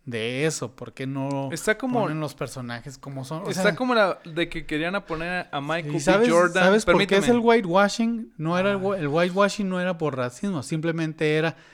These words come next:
Speaker 1: para que la gente, el público que lo viera, se sintiera más identificado con los personajes que salían en esa película, de tal manera que hicieran empatía.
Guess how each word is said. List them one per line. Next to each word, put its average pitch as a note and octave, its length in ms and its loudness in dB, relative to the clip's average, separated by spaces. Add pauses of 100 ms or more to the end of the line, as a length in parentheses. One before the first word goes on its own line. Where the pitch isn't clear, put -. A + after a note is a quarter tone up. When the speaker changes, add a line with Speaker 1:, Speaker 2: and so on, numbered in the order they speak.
(120)
Speaker 1:
para A#2+ 260 -4
que A2+ 120 -8
la G#2+ 120 -8
gente, F3+ 520 -4
el B2+ 100 -6
público G#3 520 -4
que F3 100 -2
lo D3 140 -2
viera, D#3 300 -4
se D3+ 200 -14
sintiera D3 420 -6
más C#3+ 340 -6
identificado D#3 840 -4 (300)
con C#3 180 -4
los B2+ 140 -6
personajes B2+ 600 -6
que E3 140 -8
salían C#3 480 -4
en - 20 -4
esa E3 240 -4
película, F3 580 -4 (420)
de C3+ 120 -2
tal B2+ 240 -4
manera C3 480 -4 (320)
que C3+ 120 -14
hicieran B2 460 -6
empatía. A#2 640 -6